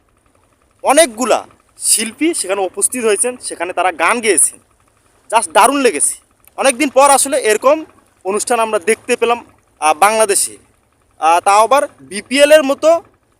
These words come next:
একটা বড় ইভেন্টে, বাংলাদেশি বড় ইভেন্টে।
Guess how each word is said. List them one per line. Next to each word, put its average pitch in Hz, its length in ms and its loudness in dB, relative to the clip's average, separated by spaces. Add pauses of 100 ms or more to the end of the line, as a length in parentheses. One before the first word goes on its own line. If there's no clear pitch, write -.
একটা 220 220 -4
বড় 202 320 0 (120)
ইভেন্টে, 208 520 -6 (280)
বাংলাদেশি 202 520 -4 (240)
বড় 170 240 -2
ইভেন্টে। 185 480 -8